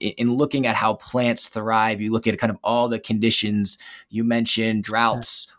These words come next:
wildfires, uh, floods, uh, and then even kind of Chernobyl and, and, and radiation and kind of how plants come from that. But the fact that their starting point is different, that narrative really solidified for me this notion of equity,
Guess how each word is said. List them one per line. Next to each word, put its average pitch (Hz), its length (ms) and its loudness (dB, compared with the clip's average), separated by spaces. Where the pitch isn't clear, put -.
wildfires, 110 1040 0
uh, 98 140 0
floods, 120 800 -2
uh, 113 340 2
and 117 240 2
then 113 140 2
even 113 280 2
kind 113 160 0
of 107 140 -2
Chernobyl 113 760 2
and, 101 160 -2
and, 104 260 -2
and 104 280 0
radiation 107 640 0
and 101 140 -2
kind 107 120 -2
of 101 60 -2
how 123 240 0
plants 117 400 -2
come 131 240 0
from 113 200 -2
that. 104 240 0
But 113 280 0
the 117 100 -8
fact 135 280 0
that 135 120 -4
their 104 120 0
starting 165 520 -2
point 123 280 0
is 104 120 -4
different, 101 460 0
that 139 320 0
narrative 117 680 0
really 120 540 0
solidified 113 760 0
for 107 100 -4
me 104 140 2
this 98 220 0
notion 107 320 2
of 85 80 -2
equity, 98 580 0